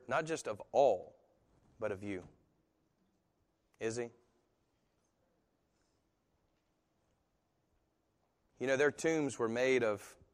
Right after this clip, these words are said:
separate rooms, and I like to think of my own body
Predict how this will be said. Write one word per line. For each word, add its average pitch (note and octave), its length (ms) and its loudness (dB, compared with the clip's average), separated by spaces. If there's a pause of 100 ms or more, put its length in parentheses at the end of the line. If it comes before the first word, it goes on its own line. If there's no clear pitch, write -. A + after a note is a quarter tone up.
separate A#2+ 460 -2
rooms, G#2+ 600 -6
and A2 120 -8
I A#2 100 0
like C3 240 4
to A#2+ 80 -10
think B2+ 260 -8
of A#2 120 -4 (600)
my B2+ 220 4
own C#3 340 4 (480)
body A2 480 6